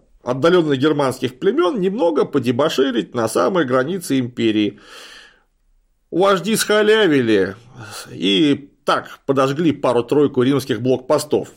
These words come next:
Развешали по деревьям дюжину легионеров, которых смогли поймать. В общем, ничего особенного, рутина тогдашней жизни.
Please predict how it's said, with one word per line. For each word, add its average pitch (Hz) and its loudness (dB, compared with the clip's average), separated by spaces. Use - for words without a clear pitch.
Развешали 165 0
по - -4
деревьям 135 0
дюжину 226 -2
легионеров, 262 -2
которых 226 0
смогли 208 -2
поймать. 196 -2
В 180 2
общем, 175 -2
ничего 143 0
особенного, 208 0
рутина 160 0
тогдашней 131 -2
жизни. 104 -6